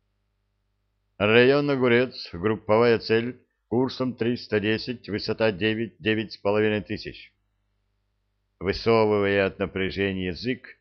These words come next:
солдат поставил отметку, оказавшуюся достаточно далеко от других.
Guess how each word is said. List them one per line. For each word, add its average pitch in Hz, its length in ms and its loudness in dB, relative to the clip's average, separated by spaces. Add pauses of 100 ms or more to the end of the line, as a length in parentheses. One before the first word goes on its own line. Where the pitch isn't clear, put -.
(360)
солдат 135 520 0
поставил 123 560 0
отметку, 98 880 -6
оказавшуюся 139 800 -2
достаточно 117 800 -4
далеко 101 440 -2
от 92 100 -4
других. 87 440 -8